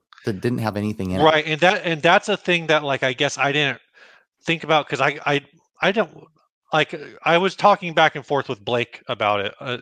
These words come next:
Speaker 2: on the Guitar Nerds, uh, Facebook group, and he mentioned thirty percent. I was like, "Well, I know the attendance was down thirty percent, but he said it was thirty percent of normal vendors." And I was like, "Are you sure it wasn't thirty percent down?" Um,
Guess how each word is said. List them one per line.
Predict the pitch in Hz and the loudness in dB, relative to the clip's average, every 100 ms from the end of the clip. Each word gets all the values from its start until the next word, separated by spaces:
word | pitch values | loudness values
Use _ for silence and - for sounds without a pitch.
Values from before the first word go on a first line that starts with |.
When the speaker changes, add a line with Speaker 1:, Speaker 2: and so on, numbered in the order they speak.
| 131 | -6
Speaker 2:
on | 117 110 | -6 -4
the | 107 104 | -6 -4
Guitar | 113 - 123 123 | -6 -2 -2 0
Nerds, | 117 101 95 - _ - - - _ _ | -2 -4 -6 -14 _ -20 -20 -20 _ _
uh, | 113 104 101 98 98 | -2 0 0 -2 -6
Facebook | - 113 - 113 104 | -8 -8 -6 -10 -8
group, | 101 95 _ _ - _ _ | -6 -8 _ _ -20 _ _
and | - 120 | -6 -6
he | 98 151 | -2 -4
mentioned | 156 143 - 123 | -2 -2 -4 -4
thirty | 127 120 | -4 -6
percent. | - 190 | -2 0
I | |
was | 196 | 2
like, | 165 143 | 0 0
"Well, | 165 | 0
I | 170 | 2
know | 240 | 0
the | 202 | 0
attendance | 127 190 208 160 | -2 -2 -4 -6
was | 143 | -8
down | 147 123 | -6 -6
thirty | 113 117 | -4 -6
percent, | 113 113 - 107 110 _ - _ _ - | -6 -6 -4 -4 -4 _ -20 _ _ -4
but | 127 | 0
he | 147 | 0
said | 180 190 | 0 2
it | 170 | 2
was | 143 - | 0 -4
thirty | - 147 160 | -4 -2 -2
percent | 160 143 151 135 _ _ | -4 -2 -2 -2 _ _
of | 131 117 | -4 -4
normal | 110 113 123 131 120 104 | -8 -4 -2 0 -2 -4
vendors." | 120 139 147 120 | -4 -2 -2 -2
And | |
I | 147 | -2
was | |
like, | 131 - | -2 -4
"Are | 135 | -4
you | 131 | -4
sure | - 202 | -2 -2
it | |
wasn't | 190 151 127 | -2 -4 -4
thirty | 143 139 | -4 -4
percent | 127 117 117 110 | -4 -6 -6 -6
down?" | 113 120 123 101 90 _ - - _ _ | -4 0 0 -2 -8 _ -20 -20 _ _
Um, | 131 113 107 92 | -2 0 -2 -8